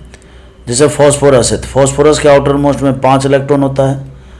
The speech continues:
और पाँच bond बनाए हुए, तो पाँच पाँच दस electron हो गया, फिर से ये super octet हो गया।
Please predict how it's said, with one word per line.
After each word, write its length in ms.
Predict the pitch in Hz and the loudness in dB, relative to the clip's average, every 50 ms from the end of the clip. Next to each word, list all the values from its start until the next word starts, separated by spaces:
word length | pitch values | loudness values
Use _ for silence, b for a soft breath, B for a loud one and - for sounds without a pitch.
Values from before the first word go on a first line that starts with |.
| B B B B B | B B B B B
और 180 | - 127 127 - | -2 0 0 0
पाँच 340 | - - 139 139 143 131 | 0 0 2 2 2 2
bond 220 | 131 131 139 135 135 | 0 0 0 2 2
बनाए 260 | 135 131 131 131 131 | 2 2 2 2 2
हुए, 140 | 127 127 120 | 2 2 0
तो 80 | 113 | -2
पाँच 260 | 107 - 120 123 117 - | -2 -2 -2 -2 -2 -2
पाँच 220 | - 101 98 107 | -2 -2 -2 -2
दस 280 | 95 95 127 127 - 123 | -2 0 -2 0 0 0
electron 380 | 123 123 117 120 127 127 123 | -2 -2 -4 -4 -6 -6 -6
हो 80 | 123 120 | -6 -8
गया, 140 | 113 110 107 | -8 -10 -10
फिर 200 | - - 110 107 | -10 -10 -10 -8
से 180 | - - 123 | -6 -6 -6
ये 80 | 123 120 | -6 -6
super 460 | 120 127 123 113 127 123 117 120 - - | -6 -8 -6 -4 -4 -4 -4 -6 -10 -10
octet 320 | 123 120 - 131 127 123 | -10 -8 -6 -6 -6 -6
हो 100 | 127 123 | -6 -8
गया। 160 | 120 131 131 | -10 -10 -14